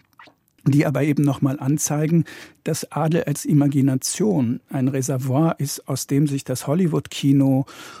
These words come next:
und, ähm, ja, der Lord of the Rings oder Game of Thrones oder Star Wars oder die Disney-Produktionen und eben auch die A F D bedienen wie aus einem Gemischtwarenladen. Und man kann diese Erzählelemente,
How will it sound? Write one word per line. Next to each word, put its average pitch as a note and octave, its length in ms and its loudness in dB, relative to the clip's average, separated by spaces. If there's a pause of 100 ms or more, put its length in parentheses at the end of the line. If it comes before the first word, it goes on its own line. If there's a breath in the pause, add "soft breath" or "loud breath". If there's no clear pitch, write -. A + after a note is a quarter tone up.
(180 loud breath)
und, A#2+ 560 0
ähm, A2+ 360 -4
ja, B2+ 220 0
der D3 140 0
Lord C#3 240 -2
of C#3 120 -6
the C3 100 -4
Rings D#3 540 0
oder B2+ 580 -4
Game D3 260 0
of - 120 -6
Thrones C#3+ 800 2
oder B2+ 240 -2
Star C#3+ 400 0
Wars C3+ 400 -2
oder C3 240 -2
die B2 140 -2
Disney-Produktionen C#3+ 1040 0
und D3+ 240 2
eben C#3+ 240 0
auch C#3+ 160 -4
die - 180 -4
A A#2+ 100 -4
F - 200 -8
D D3+ 320 0 (500 loud breath)
bedienen E3+ 680 4
wie D3 140 -2
aus - 280 -6
einem C#3 360 0
Gemischtwarenladen. B2 1120 -2
Und D3 220 -2
man C3 160 2
kann E3 380 0
diese E3+ 240 -4
Erzählelemente, D#3 1080 0